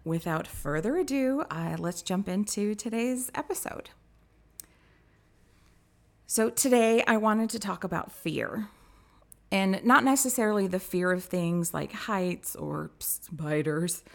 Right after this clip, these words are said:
<laughs> Oh, those get me. Um, but the fear that limits us from living our dreams or trying new things.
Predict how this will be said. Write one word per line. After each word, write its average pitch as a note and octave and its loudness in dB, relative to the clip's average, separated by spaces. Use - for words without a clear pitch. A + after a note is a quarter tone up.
<laughs> - -18
Oh, D3 -2
those D3 -2
get D3 -6
me. E3 -6
Um, D3 -2
but G3 0
the F#3+ -2
fear B3+ 2
that F#3 -2
limits E3+ 0
us - -6
from E3+ 0
living D#3+ 2
our D#3+ -4
dreams E3 -6
or F3 -2
trying E3 -2
new D#3+ -2
things. - -10